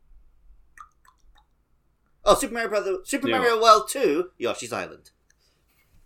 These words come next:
Speaker 2: I don't know if I should take it. I think if you were guessing again, I, I think I shouldn't have clarified. I should have let you take the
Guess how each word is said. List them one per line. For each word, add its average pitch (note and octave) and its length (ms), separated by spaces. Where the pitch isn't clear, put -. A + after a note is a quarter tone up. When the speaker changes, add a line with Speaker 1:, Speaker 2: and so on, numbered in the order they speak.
Speaker 2:
I A2 120
don't A2 180
know G#2+ 60
if - 120
I F#2+ 40
should - 160
take G2 200
it. - 60
I G2+ 40
think G#2+ 140
if F#2 100
you A2+ 80
were G#2+ 80
guessing B2 340
again, F#2+ 320
I, G#2 200
I - 40
think C3 140
I A2 40
shouldn't G2+ 240
have - 40
clarified. F2+ 420
I - 20
should G#2+ 180
have F#2 80
let F2+ 100
you - 80
take F#2 240
the F#2 180